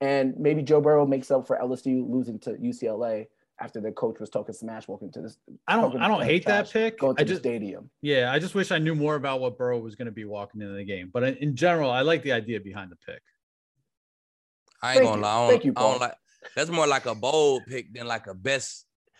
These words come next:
Speaker 3: like a bold bet than the best bet. Nah, I'm just, I'm
Speaker 2: That's
Speaker 3: just, I'm
Speaker 2: true.
Speaker 3: just
Speaker 1: <laughs> No, I, I will, I will say this though.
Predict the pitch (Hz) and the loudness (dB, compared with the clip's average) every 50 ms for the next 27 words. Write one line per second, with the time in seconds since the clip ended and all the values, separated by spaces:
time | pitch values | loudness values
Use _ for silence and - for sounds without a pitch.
0 | _ - _ 127 127 110 123 117 110 - 139 156 175 185 185 180 165 147 127 147 | _ -10 _ -4 -2 -2 -2 -4 -2 0 2 4 4 4 4 4 2 2 0 0
1 | 156 156 135 131 135 139 131 127 117 113 151 170 175 139 123 131 117 139 131 123 | 0 0 0 -2 -4 -4 -4 -4 -6 -2 0 0 0 0 -4 -6 -4 -2 -2 -2
2 | 117 - - _ _ - 123 120 117 113 113 120 117 113 110 104 113 - - 110 | -2 -6 -10 _ _ -10 -6 -4 -2 -2 -2 -4 -4 -6 -6 -2 0 0 0 0
3 | 104 110 - 143 170 139 - - - 175 156 - 208 196 - - - - - - | -4 -4 0 0 2 2 2 0 0 -2 0 2 2 2 4 6 6 6 8 8
4 | 254 202 - - 175 - - - - - - - - - _ - 175 202 214 247 | 6 6 6 4 -2 0 2 2 2 2 0 -8 -16 -6 _ 2 4 8 10 10
5 | 247 233 - 175 190 202 226 226 226 233 226 226 254 - - 175 151 | 10 8 8 4 6 8 6 8 8 8 8 8 6 6 6 4 4